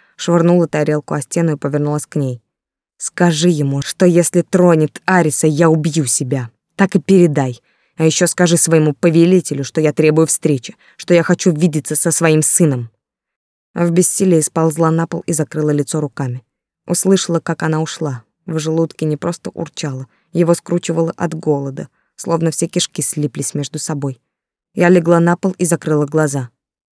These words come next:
Мой мальчик жив. Все остальное неважно.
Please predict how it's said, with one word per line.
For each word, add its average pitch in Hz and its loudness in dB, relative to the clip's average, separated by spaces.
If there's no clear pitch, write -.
Мой 147 -2
мальчик 135 -6
жив. 131 -4
Все - 0
остальное 175 0
неважно. 135 -6